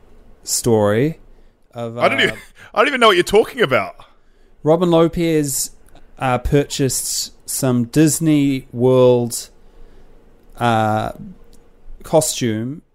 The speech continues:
Speaker 2: What are you
Speaker 1: Like
Speaker 2: talking
Speaker 1: prop.
Speaker 2: about?
Speaker 1: I'm, what do you mean? I'm explaining it.
Speaker 2: <laughs>
Speaker 1: Calm down. Robin Lopez bought some,
Speaker 2: <laughs>
Speaker 1: uh, he, he bought about, I think, thirty grand worth of, um, wait, I've got,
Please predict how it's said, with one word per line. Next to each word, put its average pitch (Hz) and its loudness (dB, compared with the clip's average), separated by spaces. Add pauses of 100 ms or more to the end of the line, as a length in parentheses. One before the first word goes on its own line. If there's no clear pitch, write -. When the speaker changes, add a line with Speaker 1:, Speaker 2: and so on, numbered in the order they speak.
Speaker 2:
What 277 2
are 320 0
you 339 -4
Speaker 1:
Like 339 -6
Speaker 2:
talking 277 -2
Speaker 1:
prop. 320 -6
Speaker 2:
about? 147 -2 (1400)
Speaker 1:
I'm, 202 2
what 202 -2
do 247 2
you 247 2
mean? 247 0
I'm 190 2
explaining 208 -2
it. 92 -6 (200)
Speaker 2:
<laughs> - -20
Speaker 1:
Calm 190 2
down. 175 -2 (600)
Robin 190 2
Lopez 202 2
bought 156 0
some, 139 2 (220)
Speaker 2:
<laughs> - -6
Speaker 1:
uh, 131 0 (280)
he, 160 0
he 170 -2
bought 160 0
about, 151 0
I 151 0
think, 151 -4
thirty 160 -2 (480)
grand 139 0
worth 127 2
of, 123 0
um, 113 2
wait, 117 0
I've 113 -6
got, 127 -2